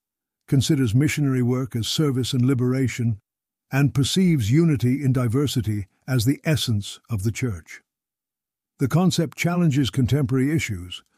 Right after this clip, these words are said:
and gives new interpretation to ecumenical theology based on the theology of justification. In conclusion, the letter to the Galatians, part of the New Testament,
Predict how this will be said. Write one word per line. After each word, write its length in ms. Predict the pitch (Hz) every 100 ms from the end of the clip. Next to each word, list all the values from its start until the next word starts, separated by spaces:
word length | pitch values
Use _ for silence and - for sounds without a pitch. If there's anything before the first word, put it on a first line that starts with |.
| _ _ _ -
and 140 | 139
gives 240 | 151 123
new 200 | 131 180
interpretation 840 | 185 156 143 123 123 147 139 - 101
to 140 | 104
ecumenical 560 | 127 123 117 131 127 123
theology 640 | 104 123 120 123 92 92 - _ _ _ -
based 400 | 101 143 165 -
on 160 | 170 127
the 100 | 120
theology 640 | - 135 131 135 107 120
of 100 | 104
justification. 1080 | 90 127 - 110 110 - 120 101 101 82 87 _ _ _ _ _ _ _ _ _ _ _ _ _ _ -
In 160 | 160
conclusion, 800 | 156 151 107 170 160 110 87 82 _
the 140 | - 123
letter 300 | 135 160 143
to 120 | 135
the 120 | 123
Galatians, 720 | 113 120 127 117 110 87 92
part 260 | - 127 120
of 100 | 107
the 80 | 113
New 160 | 117
Testament, 540 | 107 127 - 101 87